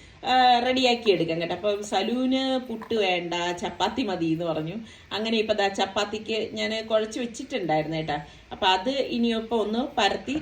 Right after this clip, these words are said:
ചുടണം, അത്ര മാത്രമേ ഉള്ളൂ. അപ്പൊ, ഏ, നമ്മളെപ്പോഴും ചപ്പാത്തിയൊക്കെ ഉണ്ടാക്കുമ്പോ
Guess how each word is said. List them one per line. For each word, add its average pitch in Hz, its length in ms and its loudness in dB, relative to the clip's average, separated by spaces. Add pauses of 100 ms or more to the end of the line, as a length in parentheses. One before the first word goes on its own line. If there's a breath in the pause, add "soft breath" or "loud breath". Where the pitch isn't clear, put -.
(160)
ചുടണം, 220 460 0
അത്ര 262 200 -4
മാത്രമേ 208 480 0
ഉള്ളൂ. 143 200 0
അപ്പൊ, - 640 0
ഏ, 226 140 0
നമ്മളെപ്പോഴും 294 640 2
ചപ്പാത്തിയൊക്കെ 285 640 0
ഉണ്ടാക്കുമ്പോ 233 520 0